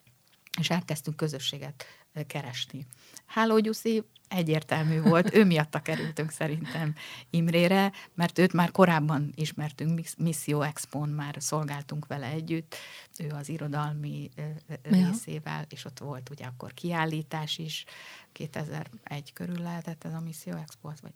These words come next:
Speaker 1: tizen, már nem tudom, valami ilyesmi volt, és, ö, ott azóta tart az ismerettségünk.
Speaker 2: Mhm.
Speaker 1: Hívta is Pistit sokszor ilyen, ö, kreatív, ö,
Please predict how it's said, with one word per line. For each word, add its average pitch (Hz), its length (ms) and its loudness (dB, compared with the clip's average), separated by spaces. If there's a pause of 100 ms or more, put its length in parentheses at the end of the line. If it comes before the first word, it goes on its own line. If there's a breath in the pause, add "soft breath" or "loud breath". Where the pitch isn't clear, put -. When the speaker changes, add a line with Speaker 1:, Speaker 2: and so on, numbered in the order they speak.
(140)
Speaker 1:
tizen, 190 380 -12
már 175 160 -6
nem 185 180 -2
tudom, 143 300 -8
valami 160 320 -8
ilyesmi 151 340 -10
volt, 180 300 -4 (720 loud breath)
és, 156 420 -6
ö, 160 180 -2 (640)
ott - 300 -12
azóta 139 440 -4
tart 143 320 -6
az 147 360 -6
ismerettségünk. 151 800 -6
Speaker 2:
Mhm. 175 80 4
Speaker 1:
Hívta 151 540 2
is 151 200 -4
Pistit - 380 -8
sokszor 143 560 -6
ilyen, 139 400 -10 (360 soft breath)
ö, 143 80 -10 (280)
kreatív, 151 640 -4
ö, - 80 -10